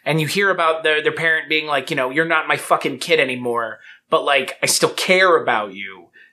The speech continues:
It's just different now." I, that's the way I interpreted it. Again, that's me viewing it through a very different lens than the film is being made through, but trying to find a closer analog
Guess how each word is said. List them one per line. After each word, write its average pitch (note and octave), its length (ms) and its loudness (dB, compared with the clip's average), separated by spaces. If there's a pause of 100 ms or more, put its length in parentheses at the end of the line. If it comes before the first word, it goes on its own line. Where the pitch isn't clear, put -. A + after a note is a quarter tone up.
(100)
It's D#3 160 2
just C#3+ 280 -2
different B2 480 0
now." E2 500 -2 (580)
I, F3+ 340 -2
that's A3 220 -2
the A#3+ 80 2
way A3 120 0
I G#3+ 140 0
interpreted G#3 500 -2
it. F#3 100 0
Again, E3+ 180 0
that's D#3+ 200 -2
me E3 160 -4
viewing D#3 340 -2
it D3+ 100 -2
through D3+ 140 0
a C3+ 60 -8
very D3 360 0 (160)
different D3 420 0
lens D3 400 -4
than C#3 120 -8
the C3 60 -6
film C3+ 280 -4
is A#2+ 100 -4
being A2+ 340 -6
made D3 400 -2
through, F#2+ 520 -14 (360)
but C#3 300 0 (320)
trying F#3+ 340 0
to F3+ 80 -2
find E3+ 220 0
a D#3 80 0
closer D#3+ 500 0
analog B2+ 640 0